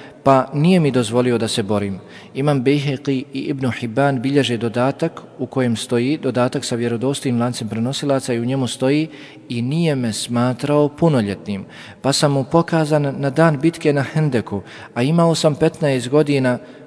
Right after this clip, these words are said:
pa mi je dozvolio da se borim." A Imam Bejheqi i s njim Ibn Hibban bilježe ovdje dodatak s vjerodostojnim lancem prenosilaca: "I smatrao me je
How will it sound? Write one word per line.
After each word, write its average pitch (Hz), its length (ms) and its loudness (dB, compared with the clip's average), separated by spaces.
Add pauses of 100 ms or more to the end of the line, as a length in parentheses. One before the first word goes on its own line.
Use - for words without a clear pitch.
pa 117 100 -4
mi 120 100 0
je 117 60 0
dozvolio 113 580 -2 (140)
da 107 100 -6
se - 140 -4
borim." 139 420 2 (300)
A 107 120 0
Imam 123 580 0 (160)
Bejheqi 131 760 -2 (120)
i 120 140 -8
s - 140 -8
njim 120 220 0
Ibn 123 240 -4
Hibban 110 480 -2
bilježe 120 500 0
ovdje 117 360 0
dodatak 120 500 -2
s - 80 -8
vjerodostojnim 120 680 0
lancem 117 320 0
prenosilaca: 143 800 2 (340)
"I 113 80 -6
smatrao 120 840 0
me 147 180 2
je 170 160 4